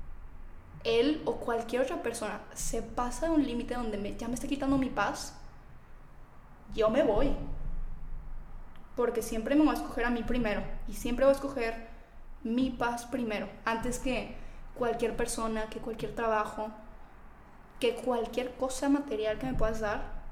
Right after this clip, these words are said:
mi paz siempre va primero. Entonces, pero el problema es que la mayoría de la gente se queda en situaciones infelices con tal de tener algo seguro.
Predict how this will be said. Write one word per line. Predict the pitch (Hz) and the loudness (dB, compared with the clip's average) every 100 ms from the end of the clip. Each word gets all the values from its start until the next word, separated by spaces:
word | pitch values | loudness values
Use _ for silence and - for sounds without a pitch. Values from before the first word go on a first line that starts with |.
| - - - - - | -12 -14 -14 -12 -6
mi | 233 226 | -6 0
paz | 220 220 - 208 | 4 4 4 0
siempre | - 262 285 302 | 0 2 4 4
va | |
primero. | 294 277 277 208 180 - - - - - - - - - - - - - - - - - | 4 4 4 2 -2 -6 -10 -12 -12 -10 -10 -12 -14 -14 -14 -14 -14 -16 -16 -16 -14 -8
Entonces, | 233 233 233 233 233 - - - - | -4 0 0 -2 -4 -6 -6 -2 4
pero | 254 | 6
el | 247 | 8
problema | 247 254 | 6 6
es | 254 | 6
que | 302 | 8
la | |
mayoría | 277 240 226 | 8 6 6
de | 247 | 6
la | |
gente | - 233 214 247 269 - - - - - - - 151 - - - - - | 4 2 2 2 0 -4 -6 -6 -4 2 2 2 0 2 2 0 -2 -2
se | - 247 | 2 4
queda | 254 262 | 6 6
en | |
situaciones | 285 277 240 214 240 226 233 240 - - - - - - | 6 6 4 4 2 0 2 0 -2 -4 -6 -6 -8 -6
infelices | 247 240 208 214 214 214 - 392 - - - - - - - - - - - - - - - - - - - - - - - - - - - - - | -2 -2 0 -2 -2 -2 -2 -2 -4 -8 -12 -16 -18 -18 -18 -20 -20 -18 -18 -18 -18 -18 -20 -20 -18 -20 -20 -20 -18 -18 -20 -20 -20 -20 -20 -20 -4
con | 254 247 | 0 2
tal | 233 233 | 4 4
de | 240 | 4
tener | 277 254 233 | 4 2 2
algo | 233 247 | 0 0
seguro. | 240 208 214 220 208 | 0 0 2 2 0